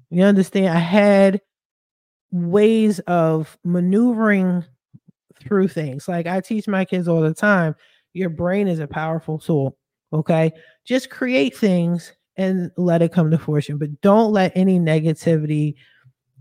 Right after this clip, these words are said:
stop you. Don't be like, "Oh my God, my job, I already have a job. I don't have time for this." When you're an entrepreneur, you make your own hours. You make your own hours.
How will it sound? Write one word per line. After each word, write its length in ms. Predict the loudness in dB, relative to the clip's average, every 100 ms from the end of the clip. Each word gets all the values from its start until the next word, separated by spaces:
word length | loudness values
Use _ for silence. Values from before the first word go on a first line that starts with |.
| _ _ -20
stop 540 | -10 -2 0 -2 -6
you. 160 | -18 -18 -20 _ _
Don't 400 | 4 4 4 -2
be 180 | 2 4
like, 360 | 6 4 2 -2 2
"Oh 200 | 6 6
my 220 | 6 4
God, 440 | 2 2 4 2 0
my 220 | -2 -2
job, 300 | 0 0 4
I 40 |
already 200 | 4 4
have 220 | 4 2
a 60 | 2
job. 400 | -2 -4 -2 -2
I 40 |
don't 120 | -2 -2
have 220 | -2 -4
time 220 | -4 -4
for 80 | -2
this." 240 | -2 -4 _ _ -4
When 120 | 0
you're 100 | 2
an 60 |
entrepreneur, 580 | 2 0 -2 -2 0 0
you 140 | 0 0
make 220 | -2 -2
your 120 | -4
own 220 | -4 -4
hours. 520 | 2 4 4 0 -14 _ _ _ _ -6
You 80 | 0
make 180 | 2 4
your 160 | 4
own 80 | 4
hours. 420 | 4 2 0 -10